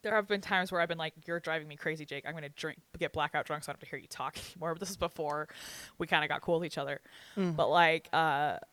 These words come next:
Speaker 1: in other situations, like, my Uncle Marv is the good example. My mom and my dad both judged him so hard because he was an alcoholic.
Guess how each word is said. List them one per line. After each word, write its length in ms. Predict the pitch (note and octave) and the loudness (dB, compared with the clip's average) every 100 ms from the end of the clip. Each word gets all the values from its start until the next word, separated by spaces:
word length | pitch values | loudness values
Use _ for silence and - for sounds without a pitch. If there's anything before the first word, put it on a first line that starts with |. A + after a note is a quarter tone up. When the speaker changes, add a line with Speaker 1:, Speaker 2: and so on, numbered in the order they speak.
| _ _ _ _ _ _ - | _ _ _ _ _ _ -2
Speaker 1:
in 320 | F#3+ F#3 F3 | 0 2 2
other 200 | F3+ A3+ | 2 2
situations, 1000 | G3+ - D#3+ D#3 D#3+ E3 D#3+ F3+ - - | -2 -2 0 0 -2 -6 -6 -6 -8 -2
like, 160 | F3 E3+ | 0 2
my 100 | E3+ | 2
Uncle 200 | G3 F3+ | 2 2
Marv 300 | E3+ C#3 D3+ | 2 0 -4
is 100 | - | -8
the 80 | D#3 | -6
good 100 | D3 | -6
example. 420 | C#3+ D3 D#3 C#3+ | -6 -6 -4 -4
My 180 | E3 F3+ | -4 -2
mom 480 | F3+ F3+ F#3 F#3+ G#3 - | 0 0 0 -2 -8 -6
and 140 | F3 | -4
my 100 | E3+ | -2
dad 280 | D#3+ D3+ D3 | -2 -2 -2
both 160 | D#3 D#3+ | -4 -6
judged 280 | D#3 D#3 - | -6 -6 -8
him 80 | D3 | -10
so 260 | - C#3+ C#3+ | -6 -6 -6
hard 300 | C#3 C#3 D#3 | -6 -8 -10
because 200 | D#3 D#3+ | -14 -12
he 60 | |
was 60 | D3 | -10
an 80 | C#3 | -10
alcoholic. 680 | C3+ - D#3+ D3 C3 - | -12 -8 -4 -4 -4 -10